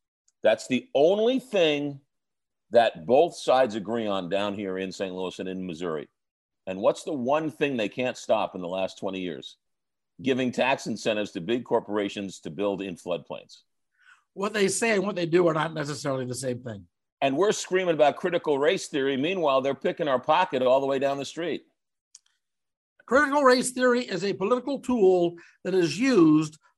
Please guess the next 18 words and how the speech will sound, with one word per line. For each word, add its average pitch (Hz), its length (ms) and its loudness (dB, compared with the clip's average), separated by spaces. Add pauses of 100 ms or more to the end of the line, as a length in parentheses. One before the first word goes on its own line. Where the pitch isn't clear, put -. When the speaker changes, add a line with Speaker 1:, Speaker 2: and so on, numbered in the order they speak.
Speaker 2:
by 170 180 2
political 156 460 -2
tools. 113 560 0 (680)
Speaker 1:
Ladies 92 140 -2
and 87 100 -10
gentlemen, 107 260 -2
that's 101 260 -4
Tom 95 340 -6
Becka. - 320 -10 (140)
Speaker 2:
There's 160 200 0
my 160 200 2
C 170 240 2
R 156 140 2
T 151 420 -4
slogan 139 420 2
of 131 80 -2
the 127 80 -4
day. 120 280 -2